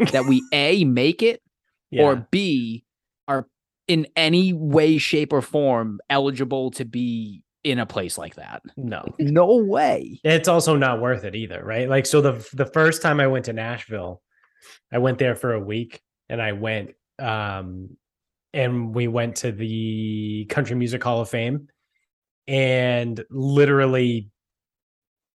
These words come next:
Speaker 2: three minutes in, I was like, "Do,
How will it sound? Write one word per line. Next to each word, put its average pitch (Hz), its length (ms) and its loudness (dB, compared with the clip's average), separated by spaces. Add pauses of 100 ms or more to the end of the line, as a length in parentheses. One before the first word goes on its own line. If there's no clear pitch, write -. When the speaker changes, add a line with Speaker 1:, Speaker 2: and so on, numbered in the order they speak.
(380)
Speaker 2:
three 131 360 0
minutes 127 360 -4
in, 131 360 -6 (1080)
I 120 320 -2
was 117 200 -4
like, 110 360 -4 (120)
"Do, 110 220 -8